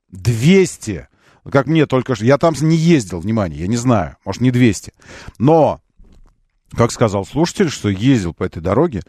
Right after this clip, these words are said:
на Яндексе она отмечена платной. Прям стоит значок «Платная дорога».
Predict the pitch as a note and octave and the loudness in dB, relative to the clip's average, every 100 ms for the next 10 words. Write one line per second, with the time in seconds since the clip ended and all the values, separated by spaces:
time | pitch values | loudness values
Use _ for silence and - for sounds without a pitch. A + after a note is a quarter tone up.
0 | _ - - _ G2 B2 D3 F#3 C#3+ - | _ -20 -20 _ -2 2 4 4 0 -2
1 | A#2+ A#2 A#2+ C#3 C3 A2 G2+ - A#2+ D3+ | 0 2 0 0 -2 -2 -4 0 2 2
2 | F3+ A2 E2+ - _ - G#2+ - B2 G2+ | 0 -6 -10 -14 _ -4 -4 0 -2 0
3 | G2 A2 - G2 - G2+ - F3+ G2 F2 | -4 -4 -2 -4 -4 -4 -4 -6 -4 -4
4 | E2 C2+ | -6 -12